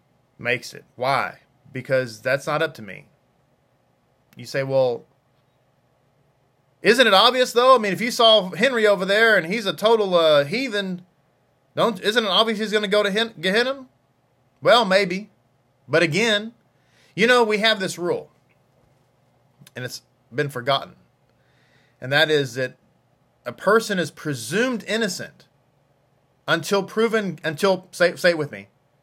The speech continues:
proven, say proven,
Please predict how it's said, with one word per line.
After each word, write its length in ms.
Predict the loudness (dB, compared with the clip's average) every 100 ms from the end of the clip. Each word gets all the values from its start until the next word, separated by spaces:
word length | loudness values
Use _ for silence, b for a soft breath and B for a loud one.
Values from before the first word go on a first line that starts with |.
| _ _ _
proven, 720 | -18 2 4 4 2 -6 -8 -16 _ _ _ _ _ _ _ _ _
say 160 | -4 -4
proven, 320 | -4 -10